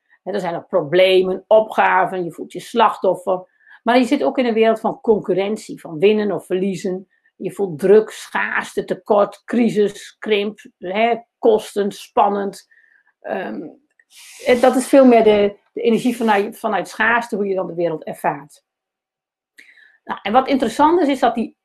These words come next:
energie van schaarste en van overvloed, die zitten ook allebei in marketing.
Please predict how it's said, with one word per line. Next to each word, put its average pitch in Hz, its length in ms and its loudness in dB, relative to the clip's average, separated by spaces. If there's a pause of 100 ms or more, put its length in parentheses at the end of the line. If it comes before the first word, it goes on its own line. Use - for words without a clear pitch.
energie 226 420 2
van 320 120 -4
schaarste - 640 -2
en 320 200 -2
van 294 160 -6
overvloed, 254 600 -2 (240)
die 269 100 -8
zitten - 220 -2
ook 262 140 0
allebei 190 380 2
in 156 120 -2
marketing. - 580 -4